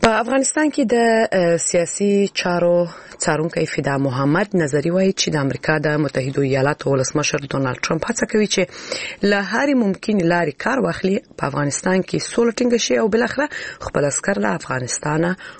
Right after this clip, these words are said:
وباسي. اه، زما همکار رحمت الله افغان د ښاغلي نظري نظر اخیستی دی چې دی د جمهور رئیس ډونالډ ټرمپ د بیګنۍ وینا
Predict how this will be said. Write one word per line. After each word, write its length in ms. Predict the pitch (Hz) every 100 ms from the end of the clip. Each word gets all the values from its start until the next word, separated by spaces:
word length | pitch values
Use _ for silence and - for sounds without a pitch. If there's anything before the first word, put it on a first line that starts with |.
| - -
وباسي. 500 | 147 139 131 - 147
اه، 1000 | - - - - - - - 196 196 - 220
زما 120 | 240
همکار 300 | 233 240 226 233 214
رحمت 200 | 196 196
الله 140 | 208 196
افغان 260 | 170 180 185
د 120 | 180 175
ښاغلي 340 | - 156 156 156 147
نظري 320 | 147 143 165 - 151
نظر 200 | 139 170 185
اخیستی 440 | - 185 - 175
دی 180 | 170 185
چې 240 | - - 185 175 - - 135 135
دی 120 | 175 220 233
د 200 | 226 214
جمهور 280 | 165 147 165
رئیس 260 | 175 170 -
ډونالډ 260 | 156 151 -
ټرمپ 160 | 220
د 80 | 202 147
بیګنۍ 260 | 143 170 180
وینا 240 | 151